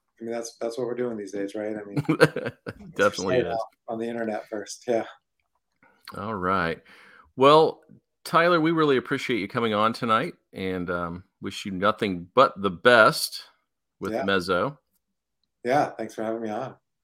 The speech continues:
Speaker 2: Absolutely. And, uh, next week, we will be continuing with our read through of Sandman. We'll be on issue number twenty-one.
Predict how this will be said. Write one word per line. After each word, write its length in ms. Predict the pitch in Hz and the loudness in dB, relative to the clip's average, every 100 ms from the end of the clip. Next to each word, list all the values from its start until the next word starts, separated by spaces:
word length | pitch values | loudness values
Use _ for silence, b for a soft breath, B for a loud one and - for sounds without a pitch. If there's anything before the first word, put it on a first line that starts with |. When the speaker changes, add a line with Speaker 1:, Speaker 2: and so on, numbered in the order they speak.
| _ _ - | _ _ -12
Speaker 2:
Absolutely. 880 | 101 123 - 87 90 110 - 85 80 b b b b | -12 -12 -10 -6 -4 -4 -4 -8 -8 b b b b
And, 320 | 101 104 104 101 | 2 4 6 8
uh, 200 | 98 98 | 8 8
next 460 | 101 135 202 - | 6 4 4 0
week, 360 | 127 127 147 - - | 0 2 2 -2 -2
we 140 | 123 | 0
will 140 | 117 | 2
be 160 | 110 117 | 2 0
continuing 960 | - 104 - 139 131 131 127 123 101 104 | 0 -4 -2 0 2 2 0 0 -4 -2
with 200 | 107 110 | 0 4
our 200 | 107 101 | 4 4
read 320 | 107 113 104 | 0 -2 -4
through 320 | 110 107 104 | -4 0 2
of 200 | - 92 | 2 -2
Sandman. 600 | - 110 110 104 107 120 | -2 -2 0 0 0 0
We'll 100 | 120 | -2
be 140 | 98 98 | 0 0
on 120 | 95 | 0
issue 260 | 95 - | -4 -6
number 220 | 98 92 - | -6 -6 -10
twenty-one. 1000 | - 117 - 98 104 117 117 123 165 | -6 -6 -6 -8 -2 0 2 0 -2